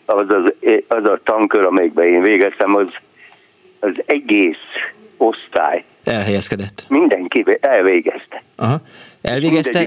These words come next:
Speaker 1: Mindegyik
Speaker 2: és
Speaker 1: valami
Speaker 2: elhelyezkedett.
Speaker 1: nagyon pontos helyen van.
Speaker 2: Mhm.
Speaker 1: Ja, na, szóval
Speaker 2: Na, ennyit a kohómérnökségről.
Speaker 1: és ez, ez egy nagyon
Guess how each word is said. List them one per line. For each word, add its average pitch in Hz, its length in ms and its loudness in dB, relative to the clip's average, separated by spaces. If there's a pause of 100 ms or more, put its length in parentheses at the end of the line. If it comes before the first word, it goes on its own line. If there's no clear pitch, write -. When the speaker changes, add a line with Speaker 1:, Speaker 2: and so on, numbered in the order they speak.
(100)
Speaker 1:
Mindegyik 113 180 2
Speaker 2:
és 107 60 -2
Speaker 1:
valami - 220 2
Speaker 2:
elhelyezkedett. 107 400 0
Speaker 1:
nagyon 101 140 0
pontos 90 380 -2
helyen 92 320 2
van. 80 140 2
Speaker 2:
Mhm. 139 120 6 (1600)
Speaker 1:
Ja, - 220 -2 (180)
na, 107 240 -2 (320)
szóval 90 420 2 (440)
Speaker 2:
Na, - 160 0
ennyit 95 200 0
a 95 60 -2
kohómérnökségről. 101 840 2
Speaker 1:
és 131 60 2
ez, 110 220 0 (1000)
ez 110 240 2
egy 101 100 2
nagyon 101 340 2